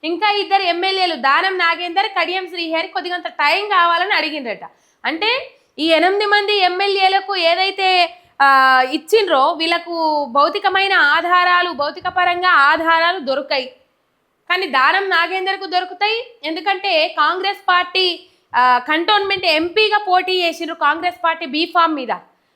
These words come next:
కడియం శ్రీహర్ ఏమో కడియం కావ్య వాళ్ళ బిడ్డకు కాంగ్రెస్ పార్టీ టికెట్ ఇస్తే, ఎంపీ టికెట్ ఇస్తే కాంగ్రెస్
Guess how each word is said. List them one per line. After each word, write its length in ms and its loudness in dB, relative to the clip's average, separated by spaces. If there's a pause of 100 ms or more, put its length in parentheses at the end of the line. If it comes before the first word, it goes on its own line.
(180)
కడియం 420 0
శ్రీహర్ 360 -2
ఏమో 500 0
కడియం 280 0
కావ్య 600 0 (200)
వాళ్ళ 160 0
బిడ్డకు 640 0
కాంగ్రెస్ 460 -2
పార్టీ 240 0
టికెట్ 380 -4
ఇస్తే, 300 -4
ఎంపీ 280 -6
టికెట్ 320 -10
ఇస్తే 440 -6 (320)
కాంగ్రెస్ 380 0